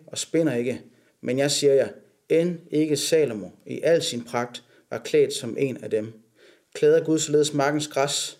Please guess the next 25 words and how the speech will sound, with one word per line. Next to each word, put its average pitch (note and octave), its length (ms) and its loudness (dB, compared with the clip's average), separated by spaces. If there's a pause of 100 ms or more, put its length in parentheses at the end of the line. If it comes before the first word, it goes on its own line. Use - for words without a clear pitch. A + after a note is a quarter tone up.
(300)
som A#2+ 240 -10
står F3 300 4
i C3+ 60 2
dag, D3 280 2 (420)
og B2 120 2
i B2 40 2
morgen C3 240 0
kastes B2+ 420 -6
i - 20 4
ovnen, B2 380 0 (420)
hvor - 80 -8
meget A#2 320 -2
snarere C3+ 320 -4
så C3 140 0
ikke B2 180 0
I A#2+ 80 0
er, A2+ 160 0 (260)
I B2 100 -10
lidetroende. A2 720 -6 (840)
I D3 60 0
må D3 100 4
altså C#3+ 160 2
ikke E3+ 140 2
være D#3+ 140 4
bekymrede C#3+ 600 -2